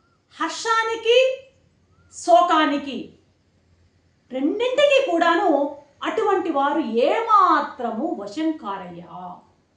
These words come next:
ఎటువంటిది వచ్చినా కూడా దాన్ని సంసిద్ధంగా ఉంటారట, దాన్ని స్వీకరించడానికి. ఇప్పుడే మరణం రాని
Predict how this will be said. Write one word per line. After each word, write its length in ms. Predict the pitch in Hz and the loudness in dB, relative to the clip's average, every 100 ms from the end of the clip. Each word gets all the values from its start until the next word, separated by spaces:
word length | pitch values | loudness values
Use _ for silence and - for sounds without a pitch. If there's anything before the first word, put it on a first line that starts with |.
| _ _ _ _ _ _ _ _ _ 220 | _ _ _ _ _ _ _ _ _ -8
ఎటువంటిది 1000 | 285 - - 539 523 508 494 480 453 | -6 -6 4 6 6 2 2 4 4
వచ్చినా 400 | 320 311 381 381 | 2 -2 0 0
కూడా 680 | 381 349 330 349 302 269 262 269 - | 0 -2 -2 2 2 2 0 -4 -10
దాన్ని 360 | 226 285 294 277 | -2 0 0 -2
సంసిద్ధంగా 1040 | 269 269 311 381 - - 381 508 523 466 | -6 -6 -4 -6 -6 -8 -4 0 2 0
ఉంటారట, 380 | 403 339 302 262 | 0 0 0 -4
దాన్ని 280 | 233 233 220 | -6 -6 -6
స్వీకరించడానికి. 1000 | 220 240 247 247 233 240 214 202 190 175 - _ _ - | -8 -10 -10 -10 -10 -10 -10 -12 -14 -18 -20 _ _ -12
ఇప్పుడే 540 | 285 - 403 415 403 | -10 -4 2 4 4
మరణం 320 | 330 302 349 359 302 | 2 4 4 2 2
రాని 580 | 294 320 359 262 - | 2 4 2 0 -6